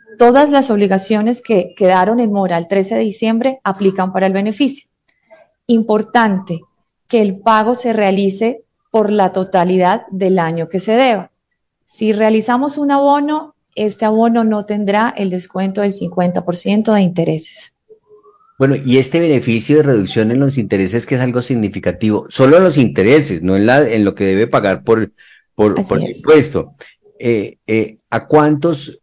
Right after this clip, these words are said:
Speaker 2: eh, usuarios, contribuyentes está, estaría beneficiando en este momento? ¿Cuántos están en mora? ¿Cuántos son susceptibles de acogerse a este beneficio?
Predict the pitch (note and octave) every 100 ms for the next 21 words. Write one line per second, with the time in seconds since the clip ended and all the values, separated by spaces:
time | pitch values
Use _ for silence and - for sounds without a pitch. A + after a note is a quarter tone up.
0 | _ A#2 A2+ A2 G#2+ G#2+ G#2 E2+ - G#2+
1 | - D3 C#3 C#3+ C#3 C#3 A2 A2 G#2 A2+
2 | A2+ A#2+ B2+ B2 - B2+ B2+ A2 - A2
3 | A#2 B2 C3 - G#2+ G#2+ G#2 A2+ A2 A#2+
4 | G#2+ G2+ - C3 C3+ E3 D#3 C#3+ A#2 B2
5 | C3 C#3 C3+ B2+ C3 A#2 C3+ C3+ - _
6 | - _ C3 B2 C3 A#2+ F#2 - D3 B2+
7 | A2 G2+ G2 F#2 F#2+ - A2+ G#2+ - G#2+
8 | F2+ - F2 -